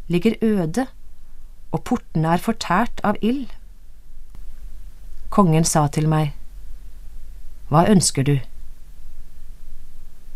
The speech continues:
Jeg ba til himmelens Gud. Så sa jeg til kongen, «Om kongen finner det for godt,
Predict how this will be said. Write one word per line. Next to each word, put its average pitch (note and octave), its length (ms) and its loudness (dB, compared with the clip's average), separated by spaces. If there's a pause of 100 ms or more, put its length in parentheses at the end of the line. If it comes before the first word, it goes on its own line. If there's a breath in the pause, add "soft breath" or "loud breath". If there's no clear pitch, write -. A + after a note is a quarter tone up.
(760)
Jeg C#3+ 160 6
ba C3+ 160 6
til E3+ 220 4
himmelens D3+ 420 6
Gud. F3 300 -2 (1500)
Så - 240 -2
sa D#3+ 240 0
jeg D#3 160 0
til F#3 80 -2
kongen, D3+ 380 0 (1900)
«Om B3 240 8
kongen G#3 400 6
finner F3 320 2
det F3 80 0
for G3 160 2
godt, - 460 -4